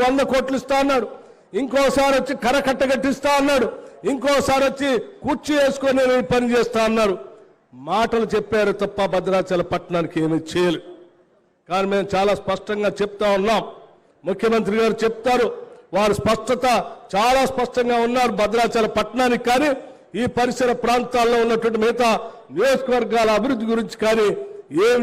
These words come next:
చేయాలనేటువంటి ఒక యాక్షన్ ప్లాన్ స్పష్టంగా ఉంది. తప్పనిసరిగా ఆ అంశాలన్నీ మీ దృష్టికి తీసుకొని వస్తాం. చెప్పటే కాదు, చేసే ప్రతి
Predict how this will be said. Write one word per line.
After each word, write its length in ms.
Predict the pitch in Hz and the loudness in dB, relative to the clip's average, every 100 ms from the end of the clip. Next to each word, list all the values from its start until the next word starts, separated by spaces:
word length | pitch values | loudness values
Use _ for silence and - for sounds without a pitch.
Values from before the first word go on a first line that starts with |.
| - | 0
చేయాలనేటువంటి 720 | 214 233 226 220 208 208 202 196 | 2 2 4 2 0 -2 -2 -2
ఒక 100 | 180 165 | 0 2
యాక్షన్ 360 | 214 214 233 214 - | 0 0 -4 -4 -2
ప్లాన్ 240 | 196 185 - | 0 -2 -4
స్పష్టంగా 540 | 180 175 226 220 220 214 | -6 -4 -2 0 0 0
ఉంది. 180 | 254 302 - - - _ | 0 -2 -4 -14 -20 _
తప్పనిసరిగా 640 | 175 208 269 247 240 226 220 202 | -6 -2 -4 0 0 2 2 2
ఆ 100 | 190 | 2
అంశాలన్నీ 540 | 202 240 214 214 208 190 | 0 0 2 2 2 0
మీ 60 | 185 175 | 0 -2
దృష్టికి 300 | 190 208 202 | -8 -10 -12
తీసుకొని 320 | 233 - 208 190 | -14 -6 -4 -4
వస్తాం. 260 | - 269 262 - - _ _ _ _ | -2 -2 -2 -6 -20 _ _ _ _
చెప్పటే 400 | 202 196 254 254 247 - | -6 -2 0 2 2 2
కాదు, 200 | 233 277 277 - | 0 0 -2 0
చేసే 280 | 240 226 226 - | 0 2 0 0
ప్రతి 260 | 226 240 | -2 -2